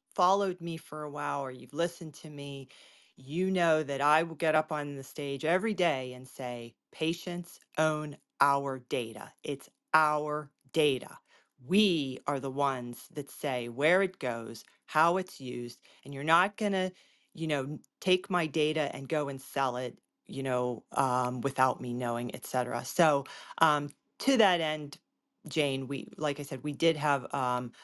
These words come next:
a heavily, uh, involved compliance step, um, and consent step that our, that, uh, our employees know,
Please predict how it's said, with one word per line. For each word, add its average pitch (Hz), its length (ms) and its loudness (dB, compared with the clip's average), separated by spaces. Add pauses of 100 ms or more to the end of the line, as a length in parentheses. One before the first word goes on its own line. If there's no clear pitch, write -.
(360)
a 143 120 2
heavily, 151 920 0 (420)
uh, 131 340 6
involved 139 440 4
compliance 160 720 2
step, 156 520 2 (160)
um, 139 640 2
and 143 280 -2
consent 151 460 -4
step 139 420 0 (300)
that 143 240 2
our, 143 300 2
that, 135 360 -2
uh, 123 220 0
our 160 180 4
employees 143 680 -4
know, 131 560 0